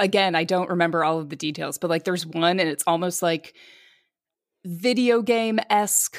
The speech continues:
like, adventure-esque, like, movie-esque, where I'm, like, on this journey and I'm, like, running around in this town. Um, it seems like I'm in a different country and I'm trying to run away from bad guys, and, like,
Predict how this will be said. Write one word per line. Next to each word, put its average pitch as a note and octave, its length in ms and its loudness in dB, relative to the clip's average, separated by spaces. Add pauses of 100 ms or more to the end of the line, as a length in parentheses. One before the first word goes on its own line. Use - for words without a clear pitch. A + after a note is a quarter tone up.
like, F3+ 280 0
adventure-esque, F3+ 840 -2
like, F3 160 -2
movie-esque, F#3 720 0
where E3+ 280 2
I'm, D#3+ 340 2
like, D3+ 280 -6
on F3 240 2
this E3+ 240 -4
journey F3 380 -2
and D#3+ 100 -2
I'm, D#3 100 -2
like, D#3 160 -4
running E3 260 0
around E3 340 0
in D#3 80 -8
this - 320 -10 (380)
town. D#3+ 760 0 (440)
Um, C#3 440 -2
it D#3+ 120 -8
seems F3 220 0
like F3 140 0
I'm D#3+ 120 0
in D#3+ 160 0
a - 20 -10
different E3 300 -4
country D#3+ 380 -2
and D#3 100 0
I'm D3+ 100 -4
trying D#3+ 220 0
to D#3+ 80 -4
run D#3 160 0
away D#3 240 -2
from D3+ 180 -4
bad D3+ 280 0
guys, D3+ 560 0
and, E3+ 120 -4
like, D3 220 -6